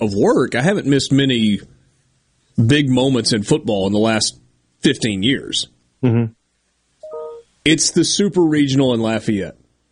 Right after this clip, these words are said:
Speaker 1: I did not
Speaker 2: Yeah.
Speaker 1: go. And I, I wasn't working with baseball on the radio to the point that I, I would fill in some for David,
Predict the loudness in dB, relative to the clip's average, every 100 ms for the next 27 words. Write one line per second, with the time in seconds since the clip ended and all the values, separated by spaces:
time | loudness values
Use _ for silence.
0 | _ _ _ _ _ -2 2 2 2 -4
1 | -2 -2 -2 -8 _ _ _ _ _ _
2 | _ _ _ -4 0 0 0 -2 -2 -4
3 | -2 0 2 2 0 0 0 2 0 0
4 | 0 0 -2 -4 -10 _ -2 2 4 2
5 | 0 0 0 0 0 0 2 2 2 2
6 | 0 0 -2 0 0 0 -2 -10 _ _
7 | _ _ 0 0 0 -4 -4 -4 0 2
8 | 0 2 2 2 0 0 0 0 0 0
9 | 0 2 2 2 0